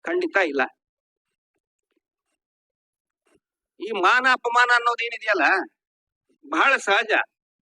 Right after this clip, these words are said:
ಮಹೇಶ್ ಶೆಟ್ಟರ್ ಮನೆಗೆ ಹೋದ ತಕ್ಷಣ ಯಾಕೆ ಖುಷಿ ಆಗ್ತದೆ ಅಂತ ಹೇಳಿದ್ರೆ, ಭಗತ್ ಸಿಂಗ್ ಅವರ ಫೋಟೋ ಇಟ್ಕೊಂಡಿದ್ದಾರೆ. ಅದೇ ರೀತಿ ಇವತ್ತಿನ ಇಡೀ ದೇಶದಲ್ಲಿ ಎಲ್ಲಾ ಯುವಕರಿಗೂ ಕೂಡ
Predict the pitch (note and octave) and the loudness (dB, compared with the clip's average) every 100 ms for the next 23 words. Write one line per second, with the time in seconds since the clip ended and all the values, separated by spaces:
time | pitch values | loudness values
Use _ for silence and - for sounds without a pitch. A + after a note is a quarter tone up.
0 | _ _ _ _ _ _ _ _ _ _ | _ _ _ _ _ _ _ _ _ _
1 | - - B3+ A#3 A3+ A#3 A3+ A#3 G3+ A3+ | -6 0 0 -2 -2 0 0 -2 -4 -2
2 | A#3 G#3 A3 A3 G#3 G#3+ A3+ A3 - G#3 | -4 -2 0 2 2 0 -4 -8 -2 -2
3 | G#3 G3+ G3 F#3 F3 G3 F3 C#3 G4+ - | 0 0 0 0 0 0 0 0 -2 -6
4 | _ _ _ _ _ _ _ _ _ C#4 | _ _ _ _ _ _ _ _ _ -4
5 | B3 C4+ C4+ A#3 A3+ A3 - F3+ G#3 F3 | 0 0 -2 0 0 0 -2 0 0 0
6 | D#3+ B2+ G#2 F#2+ _ _ _ _ _ _ | -4 -4 -6 -8 _ _ _ _ _ _
7 | _ - F3 B3+ C4 B3+ B3+ A#3+ A#3+ - | _ -8 -2 0 -2 -4 -4 0 -2 0
8 | A#3+ B3 G#3+ B3+ A#3 A#3+ A3 A#3 A#3+ B3 | -2 -2 -6 -10 -4 -2 0 -2 -2 -2
9 | G#3 A3+ C4 B3 A#3+ A#3 A3 - - | 0 2 2 0 -4 -4 -8 -4 -2